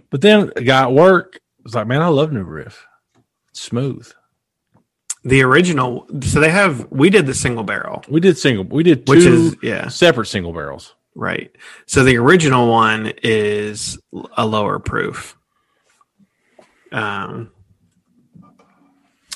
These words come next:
Speaker 2: Anyway.
Speaker 1: All right, here we go. One time for the sunshine. How many, how many bottles you give us, David?
Speaker 2: I gave it, like, for the actual bourbon, probably two.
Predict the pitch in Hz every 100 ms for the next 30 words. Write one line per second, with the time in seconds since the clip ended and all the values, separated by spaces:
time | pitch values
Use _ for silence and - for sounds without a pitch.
0 | - 120 107 101 104 - _ _ _ _
1 | 110 92 87 131 151 123 85 - 110 139
2 | 135 143 143 160 151 147 110 - 92 80
3 | 78 78 _ _ _ - - _ _ _
4 | _ _ _ - 127 160 165 156 135 127
5 | 139 135 127 107 87 90 82 82 85 85
6 | 95 _ _ _ _ _ _ _ _ _
7 | _ _ - _ - 123 135 147 120 110
8 | 104 104 - - _ _ _ _ _ _
9 | - 170 190 156 131 - 123 113 120 135
10 | 131 131 117 110 110 - 123 120 151 147